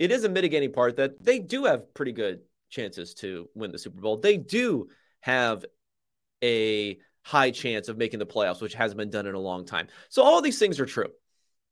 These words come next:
And if, if you're the Jets, all those things are true. Now, the reason I think that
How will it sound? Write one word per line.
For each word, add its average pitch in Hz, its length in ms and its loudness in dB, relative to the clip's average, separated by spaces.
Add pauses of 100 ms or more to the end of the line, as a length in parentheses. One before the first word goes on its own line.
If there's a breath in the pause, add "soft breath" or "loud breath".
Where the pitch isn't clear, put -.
(160)
And 135 140 0
if, 147 80 -2
if 175 160 4
you're 185 100 4
the 165 80 2
Jets, 196 300 8
all 170 80 2
those 160 140 0
things 127 140 -4
are 117 40 -6
true. 117 160 -4
Now, 139 100 4
the 165 120 2
reason 320 280 0
I 220 80 4
think 190 220 0
that 135 160 2